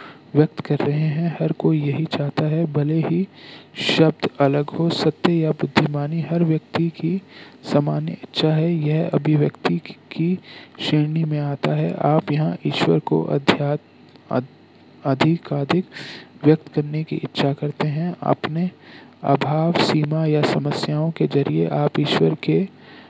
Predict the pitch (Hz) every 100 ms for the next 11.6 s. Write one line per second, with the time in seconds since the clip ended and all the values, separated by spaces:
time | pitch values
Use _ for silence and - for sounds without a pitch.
0 | - - 147 - 147 160 - 156 151 -
1 | 170 160 - 156 160 - 151 - - 156
2 | 147 170 - 165 165 151 151 - 160 156
3 | 156 147 147 151 147 151 151 156 175 156
4 | - 160 156 151 - - 156 - 160 202
5 | - - - - - - 147 143 151 -
6 | 147 147 156 147 151 180 180 139 156 175
7 | - - - - - - - - - -
8 | - 160 156 160 160 - - 156 151 139
9 | - 160 160 160 - 170 - - - -
10 | - - 151 160 175 160 156 165 - -
11 | 139 143 147 147 156